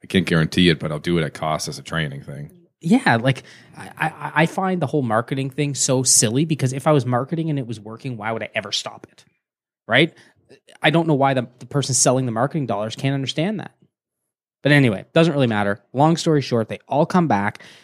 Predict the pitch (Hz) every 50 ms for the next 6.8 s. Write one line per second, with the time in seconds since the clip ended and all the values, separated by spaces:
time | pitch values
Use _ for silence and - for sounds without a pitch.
0 | _ _ 117 120 131 131 139 151 139 127 113 110 113 113 104 95 _ _ - 190
1 | 196 196 196 - 208 190 180 - - 185 160 - - 170 156 151 156 151 - -
2 | 156 147 139 - - 135 127 135 131 135 127 127 127 113 - - 139 190 185 117
3 | 104 113 127 143 139 135 131 139 135 156 180 170 160 143 - 127 - - - -
4 | - _ _ - 151 139 - - _ 143 147 165 160 160 151 147 160 170 165 170
5 | 170 170 175 180 180 175 175 170 - - 175 196 233 247 - - 98 92 - 101
6 | - 160 165 196 202 202 233 220 - - 254 302 - 302 214 151